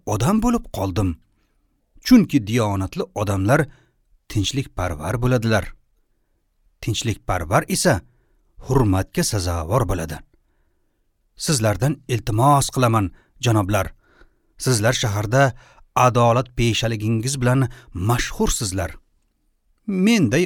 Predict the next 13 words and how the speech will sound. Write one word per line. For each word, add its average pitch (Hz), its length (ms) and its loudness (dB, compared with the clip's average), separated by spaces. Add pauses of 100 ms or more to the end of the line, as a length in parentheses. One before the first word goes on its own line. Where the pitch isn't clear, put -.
odam 127 520 4 (480)
vahshiylarcha 104 840 -2
muomala 107 540 0
qilmaganini, 98 800 0 (1120)
aksincha, - 540 -2 (720)
tamomila 127 560 4 (400)
ozod 143 680 4
qilishga - 440 -2
loyiq 117 640 0
ekanini 143 500 2 (400)
hamda 139 300 0 (140)
ayblovchilardan 131 880 2
xarajatlarni 107 960 0